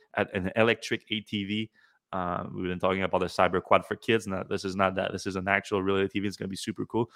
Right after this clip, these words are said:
So stay tuned for that. And we'll always have cool videos coming out. If you're listening on your podcast app, please give us a five-star review. That's also free to do. It takes a second, and it helps the show a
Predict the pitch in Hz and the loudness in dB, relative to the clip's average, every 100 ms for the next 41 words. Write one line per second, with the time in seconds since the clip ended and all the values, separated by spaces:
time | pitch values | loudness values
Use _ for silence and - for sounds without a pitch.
0 | - - 101 - 104 110 95 101 104 127 | -20 -12 -8 2 2 4 2 6 8 6
1 | - - 131 143 120 117 110 98 - 101 | 2 -2 4 8 8 8 6 2 0 -6
2 | 98 98 95 98 - 90 90 110 135 - | -2 2 2 2 0 -2 0 0 -2 -12
3 | - 165 - 104 98 170 156 143 110 101 | -2 2 6 6 8 4 4 2 2 2
4 | - 98 95 101 92 113 110 - 117 101 | 6 6 8 4 6 4 4 0 -6 -2
5 | 101 101 101 - 98 - 98 101 117 98 | 0 0 0 2 2 2 2 2 2 2
6 | - 104 98 - 101 104 104 98 95 98 | 0 -4 -6 -8 -6 -2 -2 -2 -4 -6
7 | - 95 104 101 95 87 95 95 92 85 | -8 -8 -6 -6 -4 0 0 0 -2 -6
8 | - 101 - | -2 0 0